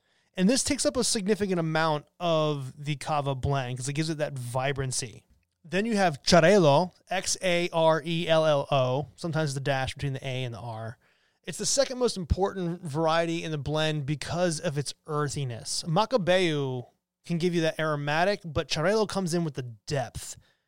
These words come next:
It, it's, it's awesome, and sometimes it plays with the aromatics of the Macabeo and brings this very cool, awesome, like, earthy note to the wine. And then the third grape is Parellada. This is a, this grape is main-, mainly used for body,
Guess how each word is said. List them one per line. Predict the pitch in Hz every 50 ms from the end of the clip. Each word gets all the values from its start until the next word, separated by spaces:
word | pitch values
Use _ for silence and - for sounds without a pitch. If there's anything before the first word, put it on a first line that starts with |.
| _ _ -
It, | - 175 160 - -
it's, | 185 139 - - _
it's | - 196 - -
awesome, | 185 175 175 170 - 175
and | 165 156
sometimes | 214 208 180 214 208 180
it | 175 147
plays | - - 190 190 190 190 185 170 156
with | 165 -
the | 180 170
aromatics | - 156 156 156 151 151 147 151 147 139 - - - - _ _ _ _ _ _ _ _ _ _ _ _ -
of | 185 185 190 190 185 180 170 156 139 - - _ _ _ -
the | 160 131 151 165 160
Macabeo | 160 160 151 - 147 127 151 151 147 147 143
and | 143 143
brings | 165 165 147
this | 147 139 139
very | 123 131 170 170 165 151 -
cool, | - - - 170 165 165 160 160 151 151 151 -
awesome, | - 139 139 143 - - 160 147 143
like, | 139 135 - - _ -
earthy | - 143 139 139 127 - 151 147
note | 139 139 135 131 120 _ _ _ _ _ _ _ -
to | - 165
the | 147 135
wine. | 131 131 123 117 113 113 117 - _ _ _ _ _ _ _ _ _ _ -
And | - 190
then | 202 196
the | 190
third | - - - 247 247 254 220 170
grape | 160 208 202 196 185 -
is | 196 190 170 143 -
Parellada. | - - - 180 190 196 190 180 165 160 165 170 156 143 123 117 117 - - _ _ 165
This | 170 190 - 214
is | 220 185 202
a, | 185 -
this | - 185 180 208 - 196
grape | 170 208 208 208 208 208
is | 196 175 147
main-, | 151 165 165 165 170 170 170 170 -
mainly | 175 156 170 196 214 214 208 196
used | 185 170 175 175 170 165 151 135 - _
for | - - 165
body, | 147 135 151 151 147 143 139 127 117